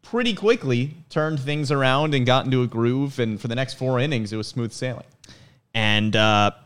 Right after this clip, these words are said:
Speaker 2: Spencer with an S is how he goes, according to Jahmai
Speaker 1: Yes.
Speaker 2: Jones, uh, on Instagram. And Brendan, that, that prompts another question for you. If you could, what, what letter would you change in your name?
Speaker 1: What
Speaker 2: You could
Speaker 1: letter would I change in my name?
Speaker 2: What about, like, Brendan with an I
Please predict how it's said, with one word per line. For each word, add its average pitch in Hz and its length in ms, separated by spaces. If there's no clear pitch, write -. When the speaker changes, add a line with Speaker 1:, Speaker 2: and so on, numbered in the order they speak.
Speaker 2:
Spencer 139 440
with 120 160
an 107 160
S 127 320
is 101 180
how 110 200
he 110 80
goes, 101 280
according 101 340
to 95 500
Jahmai 117 260
Speaker 1:
Yes. 104 80
Speaker 2:
Jones, 113 560
uh, 92 260
on 98 180
Instagram. 87 680
And 107 320
Brendan, 135 280
that, 127 300
that 120 140
prompts 139 280
another 131 220
question 98 440
for 104 100
you. 92 180
If 98 40
you 120 120
could, 113 220
what, 135 200
what 139 160
letter 127 300
would 110 180
you 113 80
change 110 320
in 98 80
your 95 120
name? 92 320
Speaker 1:
What - 160
Speaker 2:
You - 60
could 104 100
Speaker 1:
letter 117 240
would 139 180
I 113 100
change 113 500
in 120 80
my 101 160
name? 92 280
Speaker 2:
What 123 100
about, 113 240
like, 107 300
Brendan 113 580
with 98 160
an 95 160
I 92 420